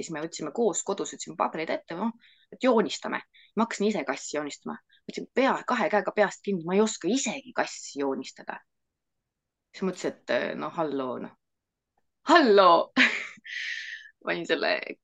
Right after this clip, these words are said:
koolivalmidustesti kõrvale, see on nii aitav, nagu, miks ma ennast piinan selliste asjadega?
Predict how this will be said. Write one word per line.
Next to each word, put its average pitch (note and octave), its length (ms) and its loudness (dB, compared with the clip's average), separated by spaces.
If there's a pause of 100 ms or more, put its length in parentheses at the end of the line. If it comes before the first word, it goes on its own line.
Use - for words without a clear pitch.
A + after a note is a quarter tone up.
(120)
koolivalmidustesti D#3+ 960 4
kõrvale, D#3+ 400 4
see D3 180 -12
on D3 60 -10
nii D3 120 2
aitav, - 440 -4
nagu, A2 200 -6 (340)
miks A3 240 -2
ma F3 80 4
ennast - 260 -8
piinan D3+ 440 2
selliste C3+ 340 -8
asjadega? - 460 -6